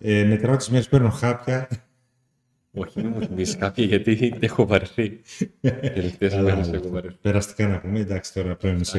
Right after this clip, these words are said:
Speaker 2: Άρα.
Speaker 1: πολύ καλά. Ε, εντάξει, δύσκολες ημέρες μέχρι να γίνει το, το μάτς. Μέχρι να παίξει ο παοκ. Τα είπαμε και στην προηγούμενη εκπομπή, νομίζω.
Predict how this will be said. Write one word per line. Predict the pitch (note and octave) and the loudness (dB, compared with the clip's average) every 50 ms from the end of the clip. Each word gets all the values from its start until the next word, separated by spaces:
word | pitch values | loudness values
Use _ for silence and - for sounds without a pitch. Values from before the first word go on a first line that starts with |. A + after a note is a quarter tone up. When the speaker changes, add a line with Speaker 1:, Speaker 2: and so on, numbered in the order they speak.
| F#2 F2+ | 0 0
Speaker 2:
Άρα. | E2+ E2+ | 0 0
Speaker 1:
πολύ | - F#2 F2+ F#2+ F2+ | 0 -2 -2 -2 -2
καλά. | - E2+ E2 F2 G2 G#2+ A#2+ - - _ _ _ _ _ _ _ _ _ _ _ _ _ - | -4 -4 -2 -2 -2 -2 -4 -8 -14 _ _ _ _ _ _ _ _ _ _ _ _ _ 0
Ε, | F#2+ F#2+ F#2 F#2 F#2 F#2 F2+ F2+ F2+ F2 F2 E2+ E2 E2+ E2+ F2 - - - - - _ _ _ _ _ _ _ _ _ _ _ _ _ _ _ _ _ _ _ _ _ | 2 4 4 4 2 2 0 0 0 -2 -2 -4 -4 -6 -8 -8 -10 -12 -14 -18 -20 _ _ _ _ _ _ _ _ _ _ _ _ _ _ _ _ _ _ _ _ _
εντάξει, | - B2 A#2 - B2 | -6 -6 -4 0 4
δύσκολες | D3 D#3+ D3+ - - B2+ G#2+ G2+ - - | 4 4 6 6 6 6 6 6 4 4
ημέρες | G#2+ G2+ G2 F#2+ F#2 G2 | 4 4 4 4 2 2
μέχρι | G#2 G2 G2 G#2 G2+ | 0 0 0 0 0
να | G2 | 0
γίνει | G2 G2 | 0 -2
το, | F#2+ G2+ F2+ F#2+ F#2 F#2+ F#2+ - | -2 -2 -2 -2 -2 -4 -4 -2
το | G#2+ G#2 | 0 0
μάτς. | G2+ G2+ F#2+ F2+ F2 - - - - _ _ _ _ _ _ _ _ _ _ _ | 0 0 0 -2 -4 -8 -10 -14 -14 _ _ _ _ _ _ _ _ _ _ _
Μέχρι | - G#2 G#2 G#2+ | -2 0 0 0
να | G#2 | 0
παίξει | G#2 A2 G#2 - G#2+ | 0 -2 -4 -2 -4
ο | G2 | -4
παοκ. | - G2+ G2 F#2 - - - _ _ _ _ _ _ _ _ _ _ _ _ _ _ _ _ _ _ _ _ _ _ _ _ _ _ _ _ _ _ _ _ _ _ | -2 -2 -2 -2 -4 -6 -12 _ _ _ _ _ _ _ _ _ _ _ _ _ _ _ _ _ _ _ _ _ _ _ _ _ _ _ _ _ _ _ _ _ _
Τα | B2 | -2
είπαμε | A2+ G#2+ G#2+ G#2+ G#2+ | 0 2 2 2 2
και | G2 | 0
στην | G2 G#2 A2+ A2+ A2 A2 G#2+ G2+ | 0 0 2 2 2 2 2 0
προηγούμενη | A#2 A#2 A#2 A#2 A2 G2 | 0 0 2 2 2 2
εκπομπή, | F#2 E2 E2+ D#2 E2+ F2+ | 0 -2 -4 -6 -4 -4
νομίζω. | F2 F2+ G2+ B2 C3+ C3+ C#3 | -2 -2 -2 0 0 0 0